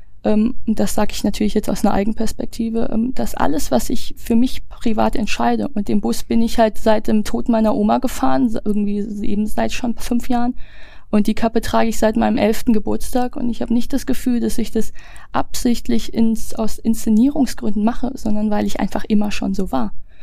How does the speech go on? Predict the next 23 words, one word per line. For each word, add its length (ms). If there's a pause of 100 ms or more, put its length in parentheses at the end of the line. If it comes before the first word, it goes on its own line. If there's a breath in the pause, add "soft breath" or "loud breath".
(300 soft breath)
Und 220
ich 200
habe 140
nicht 220
das 180
Gefühl, 560
ähm, 220 (380 soft breath)
dass, 380
ähm, 380 (320)
dass 280
ich 180
deshalb, 680
weil, 320
ähm, 320
dieser 380
Politikbetrieb 1080
ein 140
steriler 600
Geschäftsbetrieb 840
ist, 160
darauf 180
verzichten 500
müsste. 360